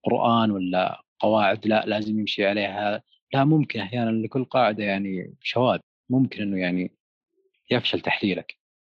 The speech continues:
بس لما يكون عندك إدارة مالية صارمة، تلتزم بالإدارة المالية، لا، تت-، تحس بالفرق.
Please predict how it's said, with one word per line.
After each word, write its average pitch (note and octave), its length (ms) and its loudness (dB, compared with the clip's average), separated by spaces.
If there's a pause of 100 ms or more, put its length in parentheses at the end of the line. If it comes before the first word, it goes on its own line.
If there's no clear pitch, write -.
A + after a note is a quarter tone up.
(180)
بس - 180 -4
لما A2+ 160 4
يكون B2 200 2
عندك A2+ 220 2
إدارة A#2 260 2
مالية G#2+ 320 0
صارمة، F#2 560 -2
تلتزم A2+ 460 -2
بالإدارة A2+ 400 0
المالية، B2 480 0 (460)
لا، D3+ 240 2
تت-، - 480 -4
تحس - 260 -4
بالفرق. - 380 -12